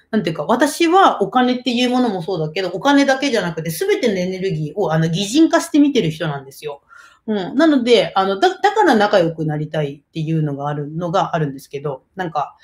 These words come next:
別にこういうお水もそうだし、お水もそうだし、じゃあこういうボールペンとかもそうだし、こういうスマホとかもそうなんですけど、あの、どのエネルギー体っていうものにも、自分自身が愛を持って接しれるっていうことができると、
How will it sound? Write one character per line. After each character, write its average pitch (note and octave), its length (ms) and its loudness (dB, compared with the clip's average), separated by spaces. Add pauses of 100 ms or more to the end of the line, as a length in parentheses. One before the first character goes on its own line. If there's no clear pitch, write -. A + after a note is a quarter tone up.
(120)
別 G#3 200 0
に G#3 80 2
こ G#3+ 100 6
う G#3 60 8
い G#3+ 60 6
う G#3 60 -2
お G3 80 2
水 A3+ 300 4
も A#3 160 4
そ A#3 220 2
う D#3+ 40 0
だ - 120 -6
し、 - 360 -2
お F#3 80 -6
水 F3+ 220 -6
も F3+ 140 -10
そ F3 140 -4
う D3+ 60 -4
だ D3 80 -8
し、 B3 200 -2
じ E3+ 80 -2
ゃ - 20 -4
あ - 20 -4
こ E3+ 160 0
う E3 60 2
い E3 80 0
う D#3+ 60 0
ボ F#3 180 4
ー - 20 2
ル F#3+ 160 0
ペ F3+ 140 0
ン F3+ 80 -4
と F3 120 -6
か D#3 100 -2
も C#3+ 120 -4
そ D3 200 -4
う C#3 40 -8
だ C3+ 120 -10
し、 - 300 0 (280)
こ G3+ 80 2
う F#3+ 40 4
い G3 80 2
う F#3 40 -2
ス - 160 -6
マ G#3 140 4
ホ G#3+ 140 -2
と G#3+ 100 -2
か E3+ 120 -2
も D3+ 140 0
そ F3+ 160 -2
う E3 60 0
な C#3+ 80 -2
ん C#3 80 -6
で C#3 80 -12
す - 100 -20
け B3 140 0
ど、 D4 200 2 (220)
あ A3+ 100 2
の、 A3+ 120 4
ど A4 180 6
の D#4+ 100 4
エ G#3+ 100 2
ネ G#3+ 120 2
ル G#3 160 -2
ギ G3+ 140 -10
ー F3+ 80 -16
体 G3 220 -2
っ F#3+ 80 -18
て G3 120 0
い G3 120 2
う F#3+ 40 -4
も F#3+ 120 -4
の G3 120 -2
に D#3+ 120 0
も、 A#3 360 4
自 A3 80 -4
分 C#4+ 160 6
自 F4+ 180 -6
身 G#3 140 0
が E3+ 180 -4
愛 G#4+ 200 2
を C4 80 2
持 F#3+ 160 -2
っ - 40 -20
て E3 100 -8
接 D#3+ 180 -4
し D#3+ 200 -12
れ F3+ 140 -4
る A3 180 -2
っ - 20 -20
て D#3 100 -8
い D#3 40 -2
う D#3 80 -6
こ E3 100 -8
と E3 120 -6
が D#3 100 0
で D3 120 -10
き D#3 120 -12
る D3 120 -12
と、 F#3+ 240 0